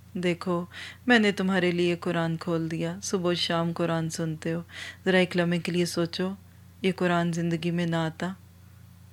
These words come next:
میں تو اپنے لیے سوچوں تو میرا دل بند ہونے لگتا ہے۔ یقین کریں، آپ بھی سوچیے، پانچ سیکنڈ لیں اور سوچیں کہ یہ قرآن کی نعمت زندگی سے نکل جائے،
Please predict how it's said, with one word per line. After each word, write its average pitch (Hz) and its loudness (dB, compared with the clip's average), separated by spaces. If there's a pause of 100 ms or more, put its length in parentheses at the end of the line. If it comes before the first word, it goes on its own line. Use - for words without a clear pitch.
(540)
میں 190 2
تو 202 -2
اپنے 190 -2
لیے 180 2
سوچوں 175 -2
تو 175 -6
میرا 175 0
دل 165 0
بند 165 -2
ہونے 165 -4
لگتا 165 -8
ہے۔ - -12
یقین 185 -6
کریں، 180 -8
آپ 190 0
بھی 180 -2
سوچیے، 185 -4 (1300)
پانچ 175 2
سیکنڈ 190 -2
لیں 185 0
اور 185 -2
سوچیں 180 -6 (920)
کہ - -2
یہ 208 4
قرآن 180 2
کی 185 -2
نعمت 170 0
زندگی 175 0
سے 185 -4
نکل 175 -2
جائے، 175 -2